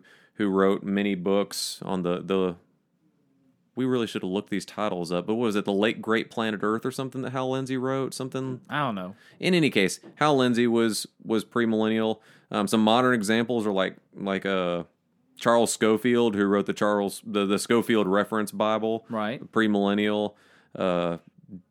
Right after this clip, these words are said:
Speaker 1: J. Dwight Pentecost, a very popular
Speaker 2: What about those
Speaker 1: pastor
Speaker 2: billboards
Speaker 1: and
Speaker 2: that I see when I'm driving down the road, like, "The end of the world is coming, it's gonna be on this date"? Harold Camping, John Hagee, people like that.
Speaker 1: That, yeah, that,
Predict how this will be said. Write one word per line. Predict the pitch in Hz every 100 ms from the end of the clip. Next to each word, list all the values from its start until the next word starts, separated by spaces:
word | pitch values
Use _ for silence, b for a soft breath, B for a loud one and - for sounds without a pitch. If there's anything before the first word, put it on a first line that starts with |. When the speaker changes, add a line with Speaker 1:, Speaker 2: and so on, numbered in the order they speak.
| _ -
Speaker 1:
J. | 104 -
Dwight | 95 95 101 -
Pentecost, | - 98 98 101 101 104 - - - _ _ _
a | - 95 90
very | 98 98
popular | 95 95 92 98 95 92 87 _ _ _ _ - B B
Speaker 2:
What | B 220
about | 294
those | 196
Speaker 1:
pastor | 196 135
Speaker 2:
billboards | 135 139 147 180
Speaker 1:
and | 127
Speaker 2:
that |
I | 120
see | - 131 123
when | 120
I'm | 113
driving | 117 113
down | 113
the | 110
road, | 107
like, | 107
"The | 107
end | 107 110
of |
the | 107
world | 101 107 107
is | 107 -
coming, | - 110 110 107 107
it's | 104
gonna | - 107
be | 104 104
on | 104
this | 101
date"? | - 98 107 104 107 -
Harold | 120 110 107
Camping, | 113 107 104 110 107
John | 101 104 101
Hagee, | 107 107 110 110 107
people | 117 110
like | 101 98
that. | 107 107 - -
Speaker 1:
That, | 101 104 98
yeah, | 101 92
that, | 90